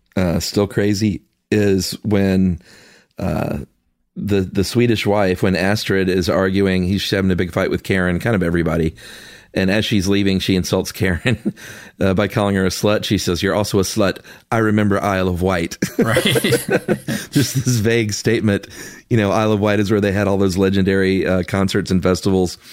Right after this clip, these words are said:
Speaker 2: Right.
Speaker 1: So I kinda like lobbing it out there 'cause Karen is just such a sort of pure character.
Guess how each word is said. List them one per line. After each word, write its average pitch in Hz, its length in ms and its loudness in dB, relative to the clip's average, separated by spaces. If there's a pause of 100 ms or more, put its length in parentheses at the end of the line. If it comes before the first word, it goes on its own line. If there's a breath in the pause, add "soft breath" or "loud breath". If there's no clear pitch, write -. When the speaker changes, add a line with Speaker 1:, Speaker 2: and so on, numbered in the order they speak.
(540 loud breath)
Speaker 2:
Right. 87 120 -2
Speaker 1:
So 110 100 2
I 104 40 0
kinda 127 200 0
like 104 160 0
lobbing 101 300 2
it 95 80 0
out 95 140 -2
there 92 100 2
'cause 98 180 -2
Karen 104 280 0
is 90 100 -2
just - 180 -6
such 92 180 -2
a 87 140 2 (320 loud breath)
sort 98 220 0
of 82 100 -4
pure 98 240 0
character. 90 640 -2